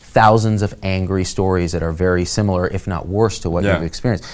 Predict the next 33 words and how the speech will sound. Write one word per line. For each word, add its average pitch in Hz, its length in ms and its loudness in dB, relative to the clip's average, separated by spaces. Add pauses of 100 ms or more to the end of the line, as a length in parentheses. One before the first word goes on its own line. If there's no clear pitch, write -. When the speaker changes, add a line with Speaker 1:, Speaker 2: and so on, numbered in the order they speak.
Speaker 1:
So - 320 2
I 143 140 4
have 175 200 4
to 170 80 0
say 113 220 2
we 107 260 0
have 104 200 -2
to 113 80 -6
freaking 95 640 -6
own 131 300 0
this 85 300 -4
and 95 140 -6
see - 180 -2
what 110 160 0
we 104 100 -2
can 101 180 -2
do 95 140 0
to 90 60 -2
make 85 260 -4
it - 160 -10
better 98 300 2
instead 92 320 -4
of 85 80 -4
making 85 320 -4
excuses, 95 600 -4 (200)
'cause 95 160 0
we're 101 120 2
very 113 300 4
good 92 160 0
at 87 140 -4
that 151 200 4
because 110 300 0 (300)
we're 113 580 6